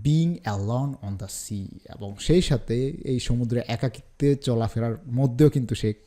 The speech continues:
কমফোর্ট খুঁজে পায়। So, আমরা, আহ, একইভাবে একটা কাজ করতে করতে ওটার মধ্যে একটা সময় আমরা কিন্তু কমফোর্ট জোন হিসেবে ওটাকে আমরা অ্যাকসেপ্ট করে ফেলি। So, এই বিষয়টাই বোঝানো হচ্ছে যে সে, আহ,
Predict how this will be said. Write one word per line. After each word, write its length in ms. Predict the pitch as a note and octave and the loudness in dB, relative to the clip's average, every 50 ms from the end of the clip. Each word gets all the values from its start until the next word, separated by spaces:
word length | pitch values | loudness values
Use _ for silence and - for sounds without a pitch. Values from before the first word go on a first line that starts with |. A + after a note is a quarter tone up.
| _ _ _ - | _ _ _ 0
কমফোর্ট 340 | C3+ B2 A2+ - B2+ A2+ - _ _ - - _ _ _ - | 2 2 2 2 2 0 0 _ _ -20 -20 _ _ _ -4
খুঁজে 240 | - - C3+ B2 B2 | 0 0 2 2 0
পায়। 160 | - - - - - - | -2 -6 -12 -18 -16 -14
So, 80 | - D#3 | -12 -10
আমরা, 380 | F3 D#3 D3+ D3+ D3+ D3+ C#3 B2 - - - - - - - - - - | -10 -10 -8 -6 -4 -4 -4 -6 -8 -14 -20 -20 -20 -20 -20 -20 -18 -8
আহ, 320 | - A#2+ A2+ A2 G#2+ A2 C3+ | -4 0 0 0 0 0 0
একইভাবে 560 | C#3 C3 E3+ D3 C3+ A#2+ G#2+ A2 A2+ A2+ A#2 - - - | 2 4 6 6 6 4 4 2 2 0 0 -2 -6 -8
একটা 340 | - - B2 - - C3+ B2 | -6 -6 -6 -2 -2 -2 0
কাজ 260 | - C3 B2 G#2+ - | 2 2 2 2 2
করতে 260 | - D3 C3+ - - | 2 2 2 2 0
করতে 260 | - B2+ A2+ - - | 0 0 -2 -2 0
ওটার 240 | C3 A2 G#2+ C3 B2+ | 0 0 0 0 0
মধ্যে 280 | C3 B2 A#2 G#2+ B2 A#2 | 0 0 0 0 -2 -2
একটা 220 | G#2+ - - A#2 | -2 -2 -4 -4
সময় 220 | G#2 A#2+ A2+ A2 | -2 -2 -2 -2
আমরা 160 | A2 G#2 G#2 G#2 | -2 -2 -2 -4
কিন্তু 200 | A2 G#2+ G#2 G#2 | -4 -4 -4 -4
কমফোর্ট 420 | - A#2 G#2 - - A2+ G#2 - | -4 -4 -4 -4 -6 -8 -6 -4
জোন 160 | - G#2+ G#2+ | -2 -2 -2
হিসেবে 320 | G#2 G#2+ F#2+ G2+ G#2 G#2 G#2 | -2 -2 -2 -4 -2 -2 -2
ওটাকে 300 | G#2+ - G#2 - - G2+ | -2 -2 -4 -4 -2 -2
আমরা 220 | G2 G2+ G2 G2 | -2 0 0 -2
অ্যাকসেপ্ট 400 | - A2+ - - - A2 G#2+ - | -2 -4 -6 -2 -2 -2 -2 -2
করে 220 | - - G#2 G2+ | -2 -4 -2 -2
ফেলি। 220 | G2 G2+ G2+ - G#2+ - - | -2 -4 -6 -6 -6 -4 -4
So, 120 | B2 B2 A#2+ - - - - - _ _ - | -4 -4 -4 -6 -12 -20 -20 -20 _ _ 4
এই 180 | F#3+ E3+ F#3 E3+ | 8 8 10 10
বিষয়টাই 400 | D3+ D#3+ - - E3 D#3 E3 D#3 | 8 10 10 10 10 10 8 6
বোঝানো 340 | C#3 C3 B2 C3 B2+ B2+ | 4 4 4 4 4 2
হচ্ছে 340 | B2+ B2+ A#2+ - - - D3+ | 2 0 -2 -4 -4 -4 -2
যে 260 | C#3+ B2 A#2 A#2 A2 G2+ - - - - - _ _ | -2 -2 -2 -2 -2 -4 -8 -14 -20 -20 -20 _ _
সে, 360 | - - - - E3+ G3 F#3+ E3 - - - - - | -12 0 4 6 8 8 6 4 2 -4 -14 -16 -10
আহ, 240 | A#2 B2 A2+ G#2+ G2+ | -6 -4 -2 -2 -4